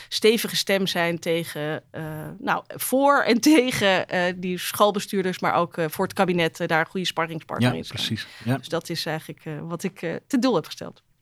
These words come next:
Speaker 2: Ja, kijk, dat is mooi, hè. Je hebt sterke kaart, denk ik, eh, van de leraar die ik wel eens spreek.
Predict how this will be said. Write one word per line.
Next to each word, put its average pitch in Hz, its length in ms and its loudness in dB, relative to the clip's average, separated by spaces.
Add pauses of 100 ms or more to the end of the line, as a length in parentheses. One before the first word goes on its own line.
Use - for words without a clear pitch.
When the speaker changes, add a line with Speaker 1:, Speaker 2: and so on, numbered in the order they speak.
(140)
Speaker 2:
Ja, 113 120 0
kijk, 107 220 2
dat 117 80 4
is 110 60 2
mooi, 107 240 6
hè. 110 60 4
Je 120 180 4
hebt 131 160 2
sterke 117 360 0
kaart, 120 340 2
denk 120 160 0
ik, 110 160 -6
eh, 95 220 -4
van 113 180 2
de 110 60 4
leraar 110 360 4
die 104 160 2
ik 123 100 2
wel 120 100 2
eens 107 120 0
spreek. 113 380 0